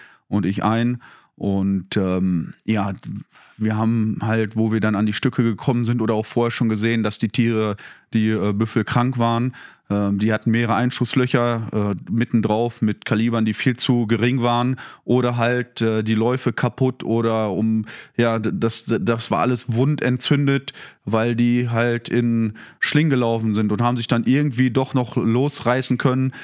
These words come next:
Aber das war voller Eiter und, ähm, ja, das war schon heftig, was man da gesehen hat, ja.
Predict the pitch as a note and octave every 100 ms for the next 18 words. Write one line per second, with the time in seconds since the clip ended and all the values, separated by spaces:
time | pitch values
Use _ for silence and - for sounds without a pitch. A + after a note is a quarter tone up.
0 | - - D#2+ G#2 A2 - A2 A2 A2+ -
1 | A#2+ A#2 - A2+ A#2+ B2 A2+ A2 G#2+ G#2+
2 | - - G#2+ G#2 G2+ G2 G2 G#2+ - G2+
3 | F#2 G2 E2+ - F2 F#2+ - A2 A2 G#2
4 | A2 A#2 - G2 - F#2 G2 F#2 F#2 F#2+
5 | G2 F#2+ E2+ - F2